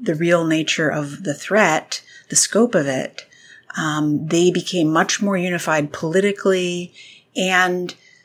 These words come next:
they also, you know, we were, we were speaking a few minutes ago about that, um, regional identity in Donbass. Well,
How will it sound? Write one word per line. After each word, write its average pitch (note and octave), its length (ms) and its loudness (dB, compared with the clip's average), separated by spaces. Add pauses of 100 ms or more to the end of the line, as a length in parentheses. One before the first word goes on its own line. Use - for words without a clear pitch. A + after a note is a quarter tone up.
(260)
they F#3 440 2
also, G#3+ 800 2
you G3 160 2
know, F#3 120 0
we F3+ 220 -2
were, F3+ 160 -2 (180)
we F#3 300 2
were F3+ 140 0
speaking G#3 400 2
a - 20 -2
few F3+ 160 -2
minutes E3+ 280 -2
ago E3+ 580 0
about D3+ 320 2
that, D3+ 500 -2
um, D#3 540 -4 (360)
regional F3 580 2
identity F3+ 600 2
in D3+ 160 0
Donbass. C#3+ 840 -4 (420)
Well, F#3+ 500 4